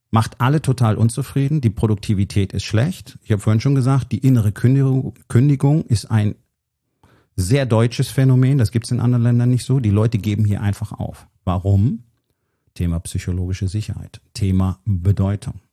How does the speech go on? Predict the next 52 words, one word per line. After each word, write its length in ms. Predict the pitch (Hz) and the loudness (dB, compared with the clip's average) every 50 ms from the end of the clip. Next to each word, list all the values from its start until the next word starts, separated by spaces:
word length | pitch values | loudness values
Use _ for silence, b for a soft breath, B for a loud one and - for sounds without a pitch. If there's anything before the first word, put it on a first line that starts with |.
| _ | _
Wenn 140 | - 92 90 | -4 -2 0
Menschen 460 | 95 101 113 127 127 - - 127 120 - | 0 2 0 0 -2 -2 -2 -2 0 0
nicht 180 | 107 110 - - | 0 -2 0 -2
das 140 | 101 - | -4 -4
Gefühl 360 | - - - - - 113 104 101 | -4 -8 -6 -4 -2 -2 0 0
haben, 140 | 101 95 | 0 0
dass 120 | 90 90 - | -2 -4 -6
sie 80 | - 90 | -6 -4
eine 140 | 90 92 90 | -4 -4 -4
Bedeutung 460 | 92 90 92 87 92 90 107 95 80 | -4 -4 -2 -4 -2 -4 -4 -6 -6
haben, 160 | - - 104 | -8 -8 -6
dass 180 | - - - - | -6 -6 -4 -6
sie 100 | 107 - | -6 -4
etwas 300 | 110 - - 95 - - | -4 -4 -4 -6 -8 -4
von 240 | - 98 98 92 | -4 -2 -2 -2
Bedeutung 520 | 90 92 87 90 92 90 - - 95 92 - | -2 -2 -2 -2 -2 -2 -2 -4 -6 -6 -6
tun, 360 | - - - 107 87 82 85 B B B B B B B B | -6 -6 -4 -4 -4 -6 -8 B B B B B B B B
dass 160 | - 107 107 - | -2 -2 -2 0
sie 260 | - 107 101 - - | -4 -6 -6 -4 -4
etwas 340 | 110 101 - - 92 - - | -4 -4 -2 -4 -6 -4 -4
Sinnvolles 640 | 95 90 113 127 123 - - 90 82 80 - - - | -2 0 0 0 0 0 -4 -4 -4 -4 -6 -8 -10
machen, 280 | - - - - - | -12 -12 -12 -14 -8
dass 160 | - 98 95 - | -6 -6 -4 -4
sie 120 | 110 95 | -6 -6
Teil 340 | - - - - 117 120 120 | -6 -4 -2 0 0 0 0
von 220 | - - 107 87 | -2 -4 -4 -4
etwas 320 | 76 - - - 76 - - | -4 -8 -10 -10 -12 -12 -12
sind, 220 | - - - - | -12 -10 -6 -4
dass 120 | 104 101 | -4 -4
sie 120 | - - - | -4 -4 -2
einen 260 | 104 107 107 104 90 | 0 0 2 2 2
Beitrag 580 | 87 104 117 120 117 - - 104 85 82 - - | 2 0 0 0 -2 -4 -4 -6 -6 -6 -6 -8
leisten. 520 | 71 64 - - - - - - - - _ _ _ | -8 -8 -8 -10 -12 -14 -14 -16 -18 -18 _ _ _
Und 120 | 110 101 | -2 -2
das 120 | 110 107 - | -2 -2 -2
empfindet 400 | 117 110 - - 131 120 107 - | -4 -6 -2 0 0 0 0 -2
so 100 | - 98 | -2 -4
gut 240 | - 98 95 90 - | -2 -2 -4 -2 -2
wie 80 | 90 | -4
kein 260 | - - - 82 85 85 | -4 -4 -4 -4 -2 -2
deutscher 320 | 85 78 - - - - | -4 -6 -6 -8 -10 -10
Arbeitnehmer. 560 | - - - - - - - - - - - b b b b b b b b | -8 -8 -8 -10 -10 -10 -12 -14 -14 -14 -16 b b b b b b b b
Das 160 | - 107 - | -6 -6 -2
sind 160 | - 127 110 - | -2 -2 -2 -2
zehn, 220 | - 147 147 135 | -2 -2 -2 -2
zwölf 260 | - - 131 131 127 | -2 0 0 0 0
Prozent 380 | - - 113 - 151 139 127 - | 0 0 0 0 0 -2 -2 -2
vielleicht, 320 | - 90 82 80 - - | -2 -4 -4 -4 0 2
die 60 | 117 | 2
das 200 | - 104 104 - | 2 2 2 2
wirklich 360 | 95 101 131 135 - 110 - - | 2 0 0 2 0 -2 -2 -2
empfinden. 440 | - - - - 113 98 76 - | -4 -4 -2 0 0 0 -2 -6